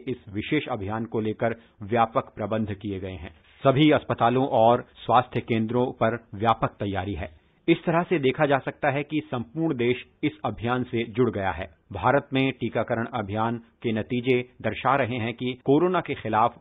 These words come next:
प्रशासनिक स्तर पर गंभीरता है। नतीजतन विश्व के दूसरे देशों की तुलना में सबसे ज्यादा भारत में पिचासी दिनों में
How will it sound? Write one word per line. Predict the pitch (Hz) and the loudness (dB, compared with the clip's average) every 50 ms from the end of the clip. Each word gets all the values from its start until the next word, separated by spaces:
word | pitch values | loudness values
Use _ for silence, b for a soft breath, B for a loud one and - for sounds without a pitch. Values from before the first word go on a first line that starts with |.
| _ - | _ -6
प्रशासनिक | 123 123 - - 131 135 135 - - 156 147 - - | -6 -4 -2 0 0 0 -2 -2 -6 -6 -6 -6 -8
स्तर | _ - 120 110 | _ -8 -6 -6
पर | 107 - 113 110 113 - _ _ - | -4 -4 -4 -4 -4 -6 _ _ -8
गंभीरता | 107 107 120 113 98 113 135 123 - - 101 | -4 -2 -2 -2 0 0 -2 -2 -2 -2 -4
है। | 82 92 - - _ _ - | -4 -6 -8 -12 _ _ -8
नतीजतन | 113 110 - 127 123 120 127 123 127 139 135 135 - b b b b b b | -6 -4 0 0 0 0 0 2 2 2 2 0 -4 b b b b b b
विश्व | 110 113 151 156 - 160 156 | -2 0 0 0 -2 -4 -8
के | - 156 151 151 151 120 95 101 | -4 -2 -2 -2 -2 -4 -6 -4
दूसरे | 120 139 147 - - 165 175 151 | -2 -2 -2 -4 -4 -4 -4 -2
देशों | 117 113 107 - - 117 | -2 -4 -4 -4 -6 -8
की | 101 123 | -6 -8
तुलना | 113 - 127 113 110 113 113 | -8 -6 -4 -4 -2 0 0
में | 113 117 117 117 117 b b b b b b | 0 0 -2 -4 -6 b b b b b b
सबसे | - 160 160 - - 208 185 | -2 -2 0 2 2 2 2
ज्यादा | 135 120 110 107 107 104 98 82 | 2 0 -2 -2 -2 -4 -4 -2
भारत | 87 110 127 131 127 - | 0 0 0 0 0 -2
में | 120 117 120 120 - | -4 -4 -4 -4 -6
पिचासी | 123 107 - 113 107 - - 123 | -6 -4 -2 -4 -4 -4 -4 -6
दिनों | 107 110 107 107 110 | -4 -2 -4 -2 -2
में | 110 113 113 117 | -2 -4 -4 -6